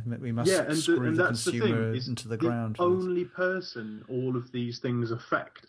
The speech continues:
Speaker 2: are your con-, are your paying customers.
Speaker 1: Yeah, yeah.
Speaker 2: Because, because the people who are savvy enough to strip all the D R M from, 'cause I guarantee that the Xbox One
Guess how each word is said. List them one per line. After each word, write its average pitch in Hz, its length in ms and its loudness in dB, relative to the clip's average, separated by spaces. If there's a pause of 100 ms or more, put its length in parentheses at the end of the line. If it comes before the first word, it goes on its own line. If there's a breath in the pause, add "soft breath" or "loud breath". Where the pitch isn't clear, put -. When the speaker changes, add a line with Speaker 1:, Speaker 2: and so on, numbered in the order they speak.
Speaker 2:
are 127 140 2
your 123 160 0
con-, 123 320 -4
are 127 100 4
your 127 260 2
paying 139 460 2
customers. 147 580 -4
Speaker 1:
Yeah, 101 120 -6 (160)
yeah. 110 120 -2
Speaker 2:
Because, 139 500 0 (460 loud breath)
because 151 360 0
the 143 100 -2
people 196 320 0
who 165 140 4
are 147 40 -2
savvy 147 380 -2
enough 135 260 -4
to 139 120 -4
strip 135 600 -2
all 131 120 -2
the 127 100 -2
D 127 160 0
R 120 240 2
M 117 280 -4
from, - 160 -4
'cause - 180 0 (400 loud breath)
I 180 140 2
guarantee 156 800 0 (500)
that 117 160 -2
the 135 100 2
Xbox - 800 -4 (240)
One 113 500 0